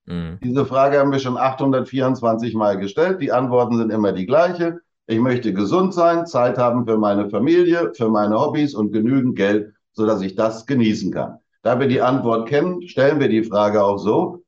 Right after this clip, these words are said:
Speaker 2: „Was erwarten Sie denn davon?“ Oder noch besser, wir fragen gar nicht mehr. Wir sagen, „Herr Jasper,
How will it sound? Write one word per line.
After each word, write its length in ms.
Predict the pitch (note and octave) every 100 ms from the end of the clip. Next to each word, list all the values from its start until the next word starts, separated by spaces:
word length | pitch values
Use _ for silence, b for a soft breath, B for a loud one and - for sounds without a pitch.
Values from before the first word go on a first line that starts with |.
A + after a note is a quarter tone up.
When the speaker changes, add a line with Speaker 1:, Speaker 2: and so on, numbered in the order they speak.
| _ _
Speaker 2:
„Was 220 | A#2 C3
erwarten 420 | C3 A#2 A#2+ A2
Sie 100 | A2
denn 200 | E3 F3
davon?“ 520 | E3+ E3 F3 F#3 G3 -
Oder 500 | B2+ C#3 C#3+ C#3+ - _ _ _
noch 340 | F2 A#2+ - -
besser, 480 | F3 E3+ F3 - -
wir 200 | A2 G2+
fragen 400 | - A2+ C#3 D#3
gar 180 | D3+ D#3
nicht 200 | D#3+ D3+
mehr. 260 | F3 G3 -
Wir 120 | A#2+
sagen, 420 | A#2+ B2 B2+ - _
„Herr 100 | G2+
Jasper, 600 | A#2+ B2 A#2+ G#2 - -